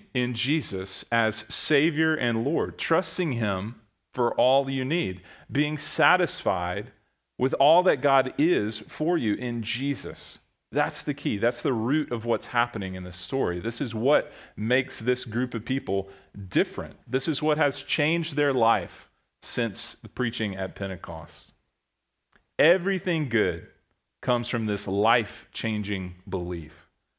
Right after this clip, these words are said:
And this is the great power of the message, uh, of the apostles.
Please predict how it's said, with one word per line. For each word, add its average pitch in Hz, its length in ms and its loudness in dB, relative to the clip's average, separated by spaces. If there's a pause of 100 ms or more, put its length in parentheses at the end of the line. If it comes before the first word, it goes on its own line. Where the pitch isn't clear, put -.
(300)
And 120 160 0
this 165 160 0
is 175 140 0
the 113 300 0 (240)
great 131 600 0
power 82 520 0 (480)
of 98 160 -4
the 98 80 -4
message, 95 720 -4 (340)
uh, 95 240 0
of 104 160 0
the 107 140 -2
apostles. - 800 -6